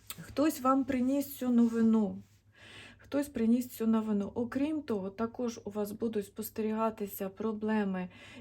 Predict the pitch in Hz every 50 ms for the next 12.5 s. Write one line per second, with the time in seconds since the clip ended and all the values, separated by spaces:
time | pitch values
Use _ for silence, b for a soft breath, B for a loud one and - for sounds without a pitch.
0 | B B - 226 214 208 202 202 190 196 208 208 196 202 190 185 185 190 - B
1 | B B B B - - 214 220 220 220 220 226 226 226 226 214 - 240 233 220
2 | 226 226 226 226 220 208 196 196 190 185 185 185 185 185 B B B B B B
3 | - 214 208 214 233 226 226 - - 226 208 - - - 214 202 190 196 - -
4 | - - - 196 190 185 185 185 180 180 175 175 170 175 - - - - 185 185
5 | 180 180 180 - 202 - - - - - - - - - 220 208 190 185 - _
6 | _ _ _ _ _ _ _ _ _ _ _ - 220 226 226 220 226 240 226 220
7 | 208 196 180 175 180 180 - - 202 190 180 185 185 185 190 208 233 277 269 247
8 | 254 - - - - 220 214 202 - - - - - B B B B B B B
9 | B B 208 233 269 285 294 294 277 294 269 269 285 262 247 269 285 285 285 277
10 | 262 247 240 233 - - - 247 233 208 208 220 202 180 180 - - - - -
11 | - _ _ _ _ _ _ - 214 220 202 214 214 208 202 190 185 180 180 180
12 | 190 196 185 185 175 175 175 170 185 190